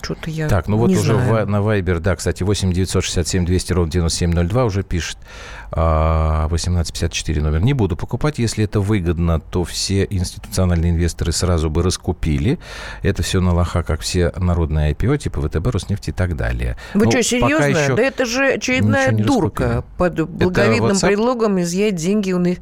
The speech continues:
Speaker 1: у населения. Это WhatsApp, да.
Speaker 2: Нет, ну а почему? Вот у вас в семье, когда маленькие, маленькая ты была, у вас же были, наверное, облигации?
Speaker 1: Ну, у моей бабушки, да, но они потом <laughs>
Speaker 2: Что?
Speaker 1: удивительным образом обесценились. Ну как, ну когда случилось, э, вся эта,
Speaker 2: Ну так,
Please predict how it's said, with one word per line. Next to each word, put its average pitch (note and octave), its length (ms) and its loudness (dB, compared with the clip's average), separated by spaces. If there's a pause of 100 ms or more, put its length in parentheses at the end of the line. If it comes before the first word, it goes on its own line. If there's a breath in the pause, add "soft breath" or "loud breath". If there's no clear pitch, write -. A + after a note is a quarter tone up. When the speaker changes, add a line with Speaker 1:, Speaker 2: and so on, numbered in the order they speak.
(500 loud breath)
Speaker 1:
у G3+ 60 0
населения. G3+ 640 2
Это E3 160 -2
WhatsApp, F3+ 540 -2
да. C3+ 260 2
Speaker 2:
Нет, B2+ 160 0
ну G#2 80 2
а A#2+ 60 2
почему? E3 400 0
Вот F#2+ 240 -2 (260 loud breath)
у G#2 80 -2
вас A#2+ 220 2
в - 40 -6
семье, G#2 300 2
когда F2+ 260 0
маленькие, C#2+ 600 0
маленькая B1 440 0
ты B1+ 120 -4
была, A#1+ 380 0
у - 220 -6
вас F2+ 120 2
же E2 120 -2
были, G3+ 180 2
наверное, D#2+ 300 2
облигации? C#2+ 480 0
Speaker 1:
Ну, D#3+ 120 2
у E3+ 40 0
моей F#3+ 160 2
бабушки, F#3+ 460 -2
да, E3+ 220 -2
но F3 220 0
они G3+ 180 0
потом G3 460 -2
<laughs> E3+ 420 2
Speaker 2:
Что? F#3 200 0
Speaker 1:
удивительным G3 420 0
образом E3+ 420 0
обесценились. E3+ 760 -2
Ну F3 100 -2
как, - 320 -4
ну D#3+ 240 -4
когда F#3 500 -2
случилось, G3+ 640 -6 (600 loud breath)
э, D3+ 200 -2
вся F3 200 -4
эта, F3 440 -2
Speaker 2:
Ну G2 180 2
так, E3 160 -2